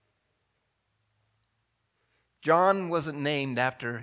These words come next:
his family. He was named according to what God wanted him called.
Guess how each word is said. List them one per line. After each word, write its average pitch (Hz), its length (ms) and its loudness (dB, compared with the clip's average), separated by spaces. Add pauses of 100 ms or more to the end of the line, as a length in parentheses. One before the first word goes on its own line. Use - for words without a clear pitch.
his 120 200 -6
family. 120 600 -8 (1500)
He 139 160 -6
was 127 160 -4
named 135 480 -4 (720)
according 139 380 -4
to 120 40 -8
what 123 220 -6
God 131 380 0
wanted 120 240 -6
him 117 160 -8
called. 110 440 -8